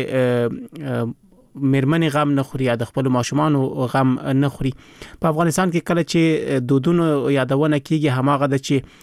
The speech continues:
کله ناکله ځینې، آه، کورنۍ د دې لپاره چې زوی پیدا سي، نو پرله پسې ولادتونه کوي، هغه نجونې پیدا کیږي او بیا پرله پسې ولادت کوي. نو دغه پرله پسې ولادتونو بحث یا د ځینو ناوړه دودونو همدغه ده چې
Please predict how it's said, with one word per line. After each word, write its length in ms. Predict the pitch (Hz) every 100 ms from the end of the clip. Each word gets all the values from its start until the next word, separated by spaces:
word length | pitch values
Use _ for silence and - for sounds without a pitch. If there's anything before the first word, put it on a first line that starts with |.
| - - _
کله 180 | 165 147
ناکله 420 | 143 135 160 156
ځینې، 320 | 139 147 151 147 143
آه، 400 | - 123 120 131 -
کورنۍ 480 | 135 131 143 170 151
د 80 | 135 135
دې 120 | 143
لپاره 260 | 139 143 135
چې 160 | - 135
زوی 340 | 123 135 185 175
پیدا 380 | 147 135 151 156
سي، 140 | 151
نو 120 | 135
پرله 340 | 120 151 135 131
پسې 260 | - -
ولادتونه 600 | 139 131 117 120 - 143
کوي، 380 | 135 131 156 151
هغه 260 | 127 131 127
نجونې 300 | 127 143 143
پیدا 320 | 135 131 127
کیږي 360 | - 135 131 127
او 140 | 120 143
بیا 240 | 139 147
پرله 320 | 139 139 131
پسې 180 | 127 -
ولادت 420 | 135 131 123 131
کوي. 240 | - 139 151 - - - -
نو 60 | 165
دغه 220 | 175 185
پرله 320 | 185 214 196
پسې 180 | 190 -
ولادتونو 640 | 185 175 151 143 - 185 139
بحث 520 | 180 156 170 147 170
یا 100 | 147
د 80 | 131
ځینو 300 | 135 156 151
ناوړه 360 | 131 135 151
دودونو 380 | 135 135 143 156
همدغه 400 | 127 127 139 131
ده 100 | 131
چې 200 | - 139